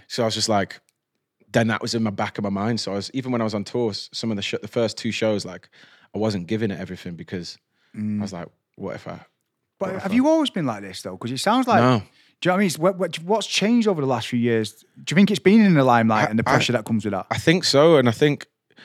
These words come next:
Speaker 1: I think you just change with age, don't you? And, and
Speaker 2: Mm.
Speaker 1: th-, certain things just worry you. And I think I've had, like, some, I don't know how that's, I think that's just developed over time. And I'm literally, if you would have spoken to me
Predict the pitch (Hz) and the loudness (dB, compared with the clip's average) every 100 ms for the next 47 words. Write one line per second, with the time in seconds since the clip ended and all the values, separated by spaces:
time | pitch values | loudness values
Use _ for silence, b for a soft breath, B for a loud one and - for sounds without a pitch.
0 | B B B - 220 233 202 - 185 170 | B B B -4 -2 0 -2 2 2 2
1 | 147 165 180 151 156 165 135 139 220 - | 2 2 2 0 0 0 -2 -2 -2 -4
2 | 104 156 - 123 - 151 135 135 139 123 | -2 -4 -4 -8 -4 -2 -2 -4 -6 -6
3 | 123 110 123 147 151 123 113 110 127 123 | -10 -6 -2 0 0 0 -2 -6 -8 -8
4 | 120 117 113 107 - 120 104 b b b | -4 0 0 -2 -2 -4 -4 b b b
5 | b b b - 120 156 151 127 131 113 | b b b -12 -2 0 2 0 0 0
6 | 104 98 - - - 151 110 123 - - | 0 -6 -8 -8 -6 -6 0 0 0 -4
7 | 113 117 104 101 95 - - _ _ _ | -6 -6 -6 -6 -8 -14 -20 _ _ _
8 | _ _ _ - 110 95 92 107 101 107 | _ _ _ -2 0 0 -6 -6 -2 0
9 | 127 123 127 131 - 107 104 104 147 151 | 0 2 6 4 4 -2 -2 -2 -2 -2
10 | - 143 131 107 - 101 92 | 0 -2 -2 -6 -6 -6 -6